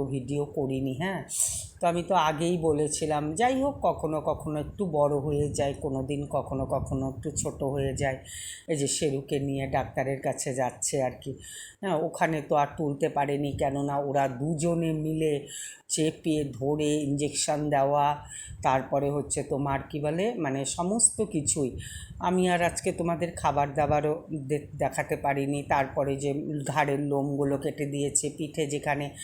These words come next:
হাঁচড় দিয়েছে সেখানটায় কেটে দিয়েছে। আর বলো না, এই বিড়ালের বাচ্চাগুলো যে খেলাধুলা করছিল,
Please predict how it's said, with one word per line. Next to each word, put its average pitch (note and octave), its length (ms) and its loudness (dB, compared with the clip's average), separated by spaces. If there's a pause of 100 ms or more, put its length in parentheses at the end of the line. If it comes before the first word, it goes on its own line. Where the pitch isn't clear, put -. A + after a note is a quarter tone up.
(320)
হাঁচড় D3 420 0
দিয়েছে D3 400 2
সেখানটায় D3 640 0
কেটে D3 240 -2
দিয়েছে। C#3+ 420 0 (120)
আর C#3+ 340 4 (140)
বলো C3+ 280 2
না, C#3 140 -2 (100)
এই E3+ 280 0
বিড়ালের D#3 460 2
বাচ্চাগুলো C#3+ 560 0
যে D3 120 -2
খেলাধুলা D3 520 0
করছিল, E3 460 -2